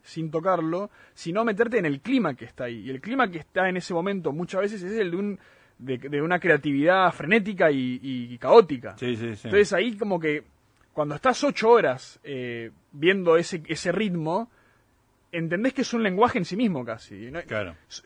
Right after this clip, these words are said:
Speaker 1: me, me escucho diciendo que estoy como justificando lo injustificable, pero me parece que
Speaker 2: <laughs>
Speaker 1: habiéndolo visto, eh,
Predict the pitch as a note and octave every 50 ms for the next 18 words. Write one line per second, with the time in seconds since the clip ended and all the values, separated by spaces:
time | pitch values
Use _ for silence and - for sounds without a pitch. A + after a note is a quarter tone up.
0 | D3+ D3 - D3+ - _ - E3+ D#3+ - - C4 A#3+ - B3 F3+ - G#3+ G#3+ G#3+
1 | G#3 E3 D#3 E3+ F3+ G3 G3 D3+ D3+ D3+ - - C#3 C#3 D3+ E3 F3 E3 D3 C3
2 | D3 C#3+ C#3 C3+ C3+ C#3 C#3+ C3 A#2+ B2 A#2+ C3 C3 C#3 - - G#3 G#3+ A#3 G3+
3 | F#3 E3+ D#3+ - A#3+ - - _ _ - C#3+ C3+ D3 E3+ G3 G#3 G3+ F#3+ F#3 F#3+
4 | G3+ G#3 - - - - F3 E3+ G3 A3 A3+ _ - D3+ C3+ C3 B2+ B2 B2 A#2+
5 | A#2 A2+ A2+ G#2+ F#2 -